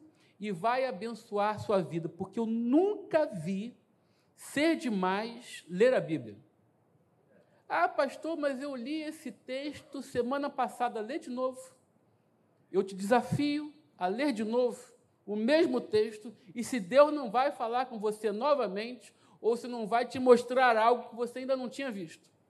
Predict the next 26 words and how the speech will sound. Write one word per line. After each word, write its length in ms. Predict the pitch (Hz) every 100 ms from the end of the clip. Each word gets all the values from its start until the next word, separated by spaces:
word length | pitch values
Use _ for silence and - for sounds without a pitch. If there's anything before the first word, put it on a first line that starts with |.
| _ _ _ _
Porque 180 | 214 220
a 60 |
palavra 580 | 277 285 262 269 302 302
de 120 | 247
Deus 560 | 226 180 254 302 311 247
alimenta, 800 | 247 254 226 233 254 254 - 165
ela 280 | 160 190 214
é 60 |
viva, 920 | 208 160 147 247 269 180 127 117 101 - _ _ 131
ela 180 | 160 214
é 60 | 208
verdadeira, 920 | 208 233 208 165 151 220 226 190 135 - -
ela 160 | 214
é 80 | 247
suficiente. 1300 | 247 233 - 220 - 208 220 233 214 - - - - _ _ _ _ _ _ _ _ _
Ela 160 | - 208
não 140 | 240
precisa 500 | 240 233 196 247 226
de 140 | 214 180
nós, 360 | 160 196 190
o 60 | 160
Senhor 380 | 170 190 208 202
fala 340 | - 208 214
conosco 420 | 214 151 170 196
através 420 | 196 190 170 196 175
dela. 400 | 131 170 156